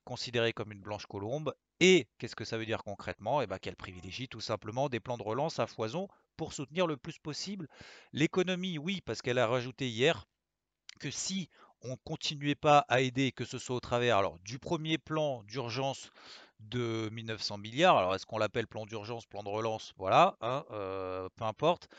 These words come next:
mais en tout cas, peut-être que ça suffira pas. Et en tout cas, ils feront tout pour soutenir notamment, euh, déjà rouvrir les écoles, distribuer le vaccin, euh, faire des tests, aider les États à préserver les emplois,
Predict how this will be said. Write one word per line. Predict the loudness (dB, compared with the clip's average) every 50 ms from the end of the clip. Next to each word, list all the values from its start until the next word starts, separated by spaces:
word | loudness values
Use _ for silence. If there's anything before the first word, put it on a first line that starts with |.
| -20 -20 -20 _ -10
mais | -8 -8
en | -8
tout | -8 -10 -6
cas, | 2 6 10 10 10 10 8 _
peut-être | -2 -6 -2 -4 -4 -4
que | -4 -8
ça | -6 -6 -6
suffira | -6 -8 -14 -8 -2 2 2 2 2
pas. | 2 0 0 0 0
Et | -4 -6
en | -6 -6
tout | -10 -14 -8
cas, | 0 4 4 4 4 2 -6 -20 -20 -20 _
ils | -20 -18
feront | -16 -14 -14 -12 -12 -14 _ -12
tout | -10 -10 -10 -10 -12 -18 -20 -20 -20 -20 _ _ _
pour | -4 0 0 0 0 _ _
soutenir | -14 -10 -8 -8 -8 -8 -6 -2 0 0 0 0
notamment, | 0 -4 0 0 0 2 2 0 0 -2 -4 _ -8
euh, | -6 -4 -2 -2 -4 -4 -4 -4 -6 -6 -4
déjà | -4 0 2 4 4
rouvrir | 4 4 2 2 2 0
les | 0 -2 -2 -6
écoles, | -6 0 2 2 2 2 -2 _ _ _ _ -20 _
distribuer | -16 -12 -10 -8 -8 -6 -8 -8 -4 -4 -4
le | -4 0
vaccin, | 0 0 0 0 -2 0 0 0 -2 _ _ _ -20 -20 -20 _ -18 -18
euh, | -12
faire | -4 0 2 2 2
des | 2 2
tests, | 4 4 4 4 4 0 _ -16 _ _ -20 -20 _ _ _ 0
aider | 2 2 4 4 4
les | 4 4 2 0 0
États | 2 4 4 4
à | 4
préserver | 4 0 -4 0 0 0 2 2 0
les | -2 -2 -4
emplois, | -4 -6 -6 -4 0 4 4 4 2